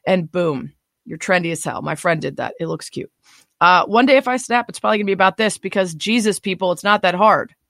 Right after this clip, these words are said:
Think of all the people with real problems, and yours is that you're inconvenienced by a piece of fabric that could save your life and the lives of others. I mean, seriously, <laughs> quit your bitching. Okay, I feel good about what we accomplished today.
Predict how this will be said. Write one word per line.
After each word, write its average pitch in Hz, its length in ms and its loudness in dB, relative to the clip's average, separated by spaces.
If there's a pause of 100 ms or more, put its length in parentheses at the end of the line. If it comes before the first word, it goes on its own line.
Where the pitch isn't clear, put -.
(380)
Think 262 200 2
of 220 120 2
all 240 300 4
the 208 100 -6
people 208 400 -4
with 180 160 -6
real 202 480 2
problems, 175 640 2
and 175 180 -2
yours 220 480 2
is 190 180 -4
that 185 140 4
you're 190 160 -2
inconvenienced 208 720 -2
by 180 160 2
a 175 60 0
piece 196 240 -6
of 165 80 -12
fabric 196 420 2 (460)
that 202 180 2
could 180 160 -4
save 202 240 0
your 180 120 0
life 185 240 2
and 170 80 -6
the 170 80 -2
lives 165 260 0
of 151 80 -2
others. - 400 -6 (240)
I 170 140 0
mean, 170 360 -4
seriously, 180 1080 0
<laughs> - 20 -12
quit - 260 -2
your 160 140 -6
bitching. 160 460 -4 (760)
Okay, 262 300 2 (640)
I 196 60 2
feel 233 140 2
good 214 120 4
about 196 180 4
what 180 80 4
we 175 80 2
accomplished 160 400 0
today. 156 260 -6